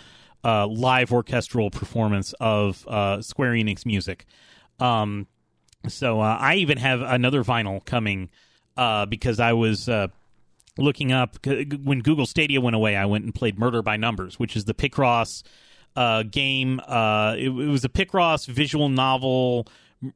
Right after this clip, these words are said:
Ace Attorney style mystery type thing, uh, do-, with, with music done by the person who does, uh, the, the Phoenix Wright Ace Attorney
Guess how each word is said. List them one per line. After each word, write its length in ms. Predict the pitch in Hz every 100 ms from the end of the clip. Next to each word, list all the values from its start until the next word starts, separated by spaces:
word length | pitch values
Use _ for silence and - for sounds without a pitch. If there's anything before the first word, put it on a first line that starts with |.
| _
Ace 240 | 143 151 143
Attorney 420 | - 151 143 131
style 840 | - 147 135 131 127 123 120 113 - _ _ _
mystery 960 | 120 135 135 - 147 135 123 120 120 113
type 300 | - 127 120
thing, 680 | - 135 123 120 110 110 - _ _ _ _
uh, 560 | 131 127 117 110 107 107
do-, 240 | 101 139
with, 300 | 139 135 -
with 200 | 135 135
music 380 | 143 147 156 113
done 220 | 143 143
by 160 | 135 131
the 80 | 123
person 320 | 131 120 127
who 80 | 113
does, 600 | 101 120 123 113 - -
uh, 300 | 113 110 104
the, 220 | 107 113
the 220 | 113 107
Phoenix 300 | - 120 104
Wright 160 | 117 107
Ace 160 | 101
Attorney 480 | 110 120 110 98 98